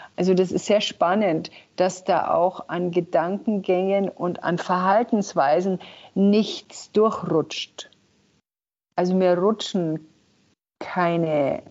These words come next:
Gefühlsregungen durch. Wie kann ich das erklären? Also wenn ich mal was so gut wie,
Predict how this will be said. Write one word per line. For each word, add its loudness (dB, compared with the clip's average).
Gefühlsregungen 0
durch. 2
Wie -6
kann -20
ich -2
das -4
erklären? 0
Also 0
wenn 2
ich 0
mal 2
was -2
so -2
gut -2
wie, 0